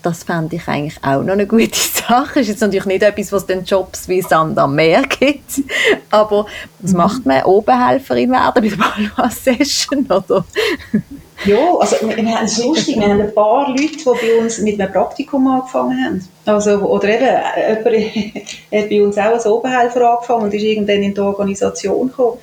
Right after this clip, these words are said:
Speaker 1: Mhm.
Speaker 2: Ich denke, es ist sicher gut, wenn man die Luft einmal ein bisschen schnuppert. Aber ich selber glaube,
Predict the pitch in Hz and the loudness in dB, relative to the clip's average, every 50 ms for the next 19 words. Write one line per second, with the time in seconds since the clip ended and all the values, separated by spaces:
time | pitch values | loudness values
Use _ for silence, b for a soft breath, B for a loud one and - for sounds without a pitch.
0 | B B B B 196 180 156 175 180 220 220 220 220 233 240 233 - 269 277 - | B B B B -4 -2 -2 0 0 0 0 0 -2 -4 -6 -4 -2 -4 -4 -4
1 | 277 277 - 247 247 269 277 269 269 262 240 233 226 240 - 214 214 208 208 220 | -4 -6 -4 -2 0 2 2 2 2 2 0 0 -2 -6 -6 -6 -2 0 0 0
2 | 220 - - - 220 214 214 208 208 208 208 214 214 - - 208 202 - 214 226 | 0 -2 -4 -2 0 2 2 2 2 2 0 -2 -4 -4 -6 -6 -4 -4 -4 -4
3 | 247 247 - - 285 285 294 294 - - - - - - - - - - - _ | -4 -4 -2 -2 -2 -2 -2 -4 -10 -20 -20 -16 -14 -14 -14 -14 -18 -20 -6 _
4 | - 220 - 214 - - - 240 262 277 285 - 277 - - 233 214 214 220 240 | 0 2 2 2 0 -2 0 0 2 2 2 0 -2 -2 0 0 2 2 2 2
5 | 269 262 262 240 226 - - 202 202 208 202 202 202 | 2 0 0 -2 -2 -2 -2 0 2 2 2 0 0